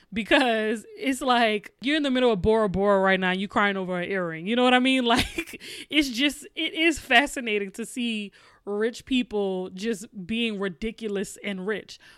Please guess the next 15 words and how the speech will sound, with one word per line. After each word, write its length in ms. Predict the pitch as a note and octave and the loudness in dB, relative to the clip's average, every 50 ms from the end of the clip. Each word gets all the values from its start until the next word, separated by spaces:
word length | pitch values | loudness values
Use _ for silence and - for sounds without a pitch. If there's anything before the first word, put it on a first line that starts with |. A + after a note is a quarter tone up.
| _ _ - | _ _ -6
But 440 | F#3 G3 D#4+ E4+ D4+ G#3+ F#3 - - _ _ _ _ _ - | 0 2 2 4 4 2 0 -4 -8 _ _ _ _ _ -8
that 260 | A3 G#3 C4 D#4+ F3 | -2 2 2 2 2
got 240 | - C4+ B3 A3 - | 2 -2 -2 -2 -2
old. 400 | A3 C4 D#4 C#4+ A3 F#3 F3+ - | -2 -2 0 0 0 -2 -2 -4
And 160 | - A3 A3 | -6 -8 -8
so 540 | - - C4+ A#3+ A3+ A3 G#3+ G#3+ G#3 - - _ _ - | -6 -4 -4 -2 0 0 0 -2 -4 -6 -12 _ _ -8
in 100 | A#3+ B3 | -6 -4
the 80 | B3 A3 | -4 -4
beginning 500 | G3+ A3+ G3 G#3+ B3+ C#4 C#4+ C#4+ C#4 - | -4 -4 -4 -4 -4 -4 -4 -4 -6 -6
of 160 | G#3+ G3+ - | -8 -8 -6
every 280 | - A#3+ C4 D4 D4 C4 | -6 -6 -6 -6 -6 -6
season 420 | - C#4+ D4+ E4+ E4 C4 A#3 G3+ | -4 -2 -2 0 0 -2 -2 -4
now, 240 | F#3+ F3 F3 F3 E3+ E3+ - | -4 -4 -4 -4 -6 -8 -12
these 460 | E3+ D#3 F3+ F3 F3 A#3 C4+ C#4+ B3+ G#3 | -16 -20 -16 -10 -6 -4 -4 -4 -4 -6
days, 400 | E3+ F#3+ E3+ E3 E3 E3 E3+ - | -6 -6 -4 -4 -6 -8 -10 -12